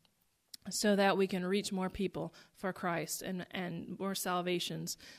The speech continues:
so that we can get that full number that needs to be met before Jesus returns. Okay? So, um, yes, there are,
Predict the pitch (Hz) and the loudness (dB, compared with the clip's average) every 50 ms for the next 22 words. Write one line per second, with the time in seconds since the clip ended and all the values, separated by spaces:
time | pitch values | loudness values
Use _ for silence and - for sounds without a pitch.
0 | - - - 190 185 180 185 185 - 196 190 190 - 190 185 180 233 233 - 240 | -10 -4 0 2 4 6 6 6 6 4 2 2 0 -2 0 2 2 2 2 0
1 | 202 - - - - 233 233 247 240 240 262 277 269 220 - - - 180 - - | -2 -2 -4 -2 2 4 4 4 4 4 2 0 0 0 -2 -2 -4 -6 -8 -14
2 | - - _ _ _ - 208 - 185 202 214 233 233 - - 269 247 226 254 247 | -20 -20 _ _ _ -6 -6 -4 -2 -2 -2 -2 -4 -4 -6 -6 -4 -4 -4 -4
3 | 214 233 247 226 170 160 - - - _ _ _ _ _ _ _ - 196 190 - | -2 0 0 0 0 -2 -4 -10 -16 _ _ _ _ _ _ _ -10 -10 -8 -6
4 | 202 196 196 185 180 180 180 180 - _ _ _ _ _ _ _ _ _ - - | -4 -2 0 0 0 -2 -2 -6 -10 _ _ _ _ _ _ _ _ _ -8 -4
5 | 202 190 185 175 180 175 170 - - - 160 165 - - - 180 147 135 - - | -2 0 0 0 0 -2 -2 -4 -6 -6 -6 -6 -6 -6 -4 -4 -4 -4 -6 -6
6 | - - - - - _ _ _ _ _ _ _ - - - 185 196 190 202 - | -6 -6 -8 -8 -8 _ _ _ _ _ _ _ -8 -4 -2 0 0 0 0 -2
7 | - - - - - - - - - - - - - 247 220 185 180 170 - - | -6 -12 -18 -16 -16 -18 -18 -20 -16 -10 0 4 8 8 10 8 8 6 2 -4
8 | _ - 196 202 208 208 202 196 196 190 190 185 185 185 - _ _ _ _ _ | _ -2 2 4 6 6 6 6 6 4 2 0 -2 -4 -6 _ _ _ _ _
9 | _ _ _ _ _ _ _ _ _ _ _ _ _ _ _ _ _ _ _ - | _ _ _ _ _ _ _ _ _ _ _ _ _ _ _ _ _ _ _ -10
10 | - - - - - 240 233 233 208 - - - - - 202 214 214 214 - - | -10 -10 -10 -4 4 8 10 10 10 8 6 2 -2 0 4 6 8 8 8 8
11 | 214 226 233 233 220 214 202 | 10 10 10 8 8 6 2